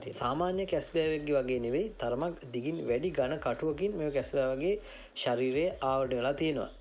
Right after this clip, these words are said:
එහි ඉහළට වැඩුණු දැති වැනි කොටස් වලින් පේලි තුනක් දැක් ගන්න පුළුවන්. එම කොටස නිසා මෙම කැස්බෑවන් සාමාන්‍ය කැස්බෑවන්ගෙන්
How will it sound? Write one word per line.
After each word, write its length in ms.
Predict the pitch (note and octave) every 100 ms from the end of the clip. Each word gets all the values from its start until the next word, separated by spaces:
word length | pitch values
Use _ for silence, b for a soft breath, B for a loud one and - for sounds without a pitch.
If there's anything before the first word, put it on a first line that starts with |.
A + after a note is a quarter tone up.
| -
එහි 140 | B2 D3+
ඉහළට 260 | B2 C#3 C#3+
වැඩුණු 220 | C3+ D#3 F#3+ - - A#2+
දැති 280 | A#2+ A#2 F#3+
වැනි 140 | E3+ D3+
කොටස් 260 | C#3 C#3 -
වලින් 200 | C3+ F#3 G3+
පේලි 180 | C#3+ C#3+ D3
තුනක් 240 | C#3+ E3+ - B B -
දැක් 160 | C3 B2
ගන්න 240 | A2+ B2+
පුළුවන්. 240 | E3 D3 - B2+
එම 140 | C3+ C3
කොටස 200 | B2 C3+
නිසා 200 | A2+ D#3
මෙම 120 | C#3 B2
කැස්බෑවන් 460 | A2 B2+ B2 C#3 C#3
සාමාන්‍ය 420 | B2+ D#3+ G3 F#3+ E3
කැස්බෑවන්ගෙන් 680 | B2+ - B2+ A#2+ A#2+ D#3